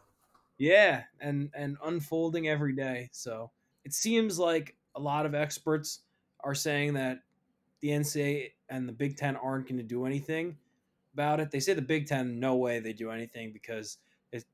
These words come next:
Michigan might be their best chance at a national championship, so they're not gonna shoot them in the foot until after,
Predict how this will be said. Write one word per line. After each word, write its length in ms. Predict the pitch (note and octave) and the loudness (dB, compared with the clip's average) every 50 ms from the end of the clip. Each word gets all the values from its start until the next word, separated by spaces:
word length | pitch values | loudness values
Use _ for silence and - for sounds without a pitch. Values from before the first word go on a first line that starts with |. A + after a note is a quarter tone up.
| _ _ | _ _
Michigan 340 | D3 C#3+ C3+ - - C3 B2+ | -2 -2 0 0 0 0 0
might 160 | B2+ B2+ A#2+ | 2 0 0
be 80 | - C3 | -2 -4
their 120 | A#2+ A#2+ | -6 -4
best 280 | A2 - B2 A#2+ - - | -4 -2 -2 -4 -2 -4
chance 300 | - C#3 B2+ A#2+ - - | -4 -4 -4 -4 -6 -8
at 60 | A2+ | -10
a 20 | A#2 | -8
national 420 | A#2 A#2 A#2 A#2 A2+ - A#2 A2 | -6 -6 -6 -6 -6 -8 -10 -12
championship, 720 | - - B2+ A#2+ A#2 A2 A2 G#2 G#2+ - - - A2 - - | -10 -8 -8 -8 -8 -8 -10 -12 -14 -12 -12 -12 -12 -12 -12
so 160 | - A2+ G#2+ | -12 -12 -12
they're 120 | G#2+ A2+ | -10 -8
not 200 | A#2+ A#2 A#2 A2 | -8 -8 -8 -10
gonna 100 | - A2+ | -10 -12
shoot 280 | G#2+ - - D3+ D3 C#3+ | -10 -6 -4 -4 -4 -4
them 120 | B2 B2+ | -4 -6
in 60 | B2 A#2 | -6 -6
the 60 | A2 | -8
foot 260 | - - C3 B2+ B2 | -8 -6 -6 -6 -6
until 220 | A#2 A2 - A#2+ A2+ | -8 -8 -6 -4 -2
after, 520 | A#2+ B2 A#2+ A2+ - - A2 G#2+ G#2+ - | -2 -2 -2 -4 -8 -12 -16 -18 -18 -18